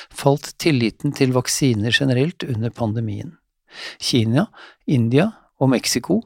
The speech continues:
var de eneste landene hvor tilliten til vaksiner holdt seg eller ble høyere. Ifølge rapporten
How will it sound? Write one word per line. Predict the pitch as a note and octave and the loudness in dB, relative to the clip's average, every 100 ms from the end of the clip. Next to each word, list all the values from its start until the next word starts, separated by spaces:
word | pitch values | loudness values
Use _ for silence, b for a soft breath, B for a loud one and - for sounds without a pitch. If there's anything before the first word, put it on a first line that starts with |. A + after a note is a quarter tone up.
| _ - | _ 0
var | C3 C#3+ | 2 4
de | |
eneste | F3 B2+ G#2 - D#3 | 4 4 4 2 4
landene | C3 A2 G2+ F3 E3 | 4 4 0 -2 0
hvor | C#3+ | 0
tilliten | - C3 A2+ G2 A#2 | 2 2 2 0 -2
til | B2+ | 0
vaksiner | B2+ - A#2 G#2+ A2+ | 0 -2 -2 -2 0
holdt | F#2 G2 - | -2 -2 -4
seg | - G3+ - - | 0 -2 -2 -4
eller | C3+ D#3 | 0 0
ble | B2 A#2+ | 2 2
høyere. | B2+ G#2 F2 A2+ - _ _ _ - B B B B B - | 2 0 -2 -6 -14 _ _ _ -20 B B B B B -4
Ifølge | D#3 F3 B2+ C3 | 2 4 4 4
rapporten | D3 - D#3 - _ _ - - F3 D#3+ F3 | 2 2 0 0 _ _ -6 -2 2 4 2